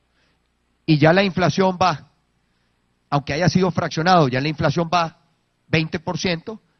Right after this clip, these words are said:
ya se evaporó. Ya se perdió. Entonces,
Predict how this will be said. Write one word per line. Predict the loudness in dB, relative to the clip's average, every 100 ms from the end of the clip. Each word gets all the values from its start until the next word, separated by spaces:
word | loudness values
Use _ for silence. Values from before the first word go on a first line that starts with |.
| _
ya | -2
se | 0
evaporó. | -2 -4 -4 -4 -6 _ _ _ _ _ _ _ _ _ _ _ _ _ _ _ -2
Ya | 0
se | 0
perdió. | 0 -2 -2 -6 _ _ _ _ _ _ _ _ _ _ _ _ _ _ _ _ _ _ _ _ _ _
Entonces, | -2 0 0 -2